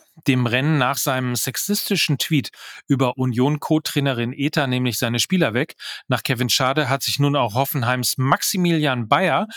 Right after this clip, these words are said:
von Bartels Agentur getrennt. Das Eigengewächs ist ja die große Überraschung bei der T S G in dieser Saison und gilt als einer der nächsten Verkaufsschlager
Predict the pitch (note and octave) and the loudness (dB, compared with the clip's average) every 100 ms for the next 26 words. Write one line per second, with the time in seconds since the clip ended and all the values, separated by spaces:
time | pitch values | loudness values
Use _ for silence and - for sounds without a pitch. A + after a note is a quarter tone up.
0 | - - - C#3 A2+ C3 C3 C3 - C#3+ | -14 -6 0 0 2 2 2 -2 -2 -2
1 | A2+ G#2+ - A#2 A2+ - D3 A#3 - - | -2 -4 0 0 0 0 2 2 0 -2
2 | B2 - - B2+ C3 A2+ A#2+ - - - | -4 -4 -4 -4 -2 -2 -2 -4 -8 -14
3 | - - - C3+ B2+ B2 C#3 A3 E3+ C3+ | -10 -4 -2 -2 0 2 4 4 2 2
4 | A#2+ C#3 D#3 C#3 - - - C#3 C3+ B2+ | 2 2 2 0 -4 -12 0 2 2 0
5 | - D3 B2+ A#2 A#2 A#2+ D3+ A3 - D#3 | 0 0 0 -2 -2 2 2 2 0 0
6 | D#3 C3+ C3+ C3+ A#2 A2 C3 D#3 B2+ A#2 | 2 0 0 0 0 0 0 0 0 0
7 | B2+ D3 B2 - C3+ B2+ A#2+ A2+ A#2 A2 | 0 0 -2 -2 -2 -2 -2 -2 -2 -2
8 | - B2+ - - - - G#3+ - C#3+ - | -2 -2 -4 -16 -8 -2 0 2 2 2
9 | - B2+ A#2 A#2 | 2 2 2 0